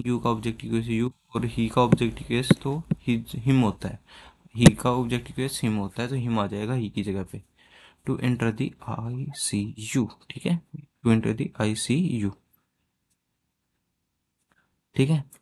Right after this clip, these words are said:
और इसमें भी ये नहीं पता हमें ये गलत तरीके से रोका है या फिर किस सही तरीके से रोका है, तो दोनों तरह से यूज़ हो सकता है, I, you और him के तौर पे भी और you,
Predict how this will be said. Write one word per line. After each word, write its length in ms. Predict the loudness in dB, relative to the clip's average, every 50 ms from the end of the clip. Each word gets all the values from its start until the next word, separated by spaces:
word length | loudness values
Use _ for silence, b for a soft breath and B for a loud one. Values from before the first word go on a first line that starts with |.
| _ _ 0
और 220 | 0 0 0 0 0
इसमें 380 | 0 2 4 6 8 8 8 6
भी 200 | 6 4 2 0 0 -4 _ _ _ _ _ _ _ _ _ _ _ _ _ _ _ _ _ _ _ _ _ _ _ _ _ _ _ _ _ _ _ _ _ _ _ _ _ _ _ _ -8
ये 240 | -4 2 4 4 6
नहीं 120 | 6 4
पता 260 | 4 2 0 2 2 2
हमें 240 | 2 2 2 2
ये 320 | 2 0 -2 -4 -6 -10 -12 _ -8
गलत 340 | -4 -2 -2 -2 -2 -2 -6 -8 -6
तरीके 320 | -4 -2 2 2 2 2 2
से 160 | 0 0 0
रोका 340 | 0 0 -2 -2 0 0 2
है 120 | 2 2
या 80 | 0 0
फिर 140 | 0 -2 -2
किस 280 | -2 -2 -4 -4 -4
सही 360 | -6 -6 -2 0 2 2 4
तरीके 260 | 2 2 0 0 0 0
से 120 | 0 0
रोका 260 | 0 0 0 -2 -4 -6
है, 160 | -6 -6 B B B B B B -2 _ _ _
तो 100 | -2 -2
दोनों 320 | 0 2 2 2 2 0 0
तरह 200 | -2 -2 -2 -2
से 140 | -2 -2 -2
यूज़ 140 | -2 -4 -4 -6
हो 60 | -8 -4
सकता 280 | -4 -4 -4 -4 -6
है, 300 | -8 -8 -6 -4 -2 0
I, 260 | 0 0 2 4 4 4
you 220 | 4 2 0 -2 -6 -10 -16 -20 -20 _ _ _ -10 -6
और 160 | -4 -4 -4
him 400 | -2 -2 0 2 2 2 2 0 -2
के 300 | 0 0 0 0 0 0
तौर 260 | 0 2 2 2 0
पे 140 | -2 2 4
भी 180 | 4 4 4 2
और 220 | -2 -2 0 4
you, 240 | 4 4 4 2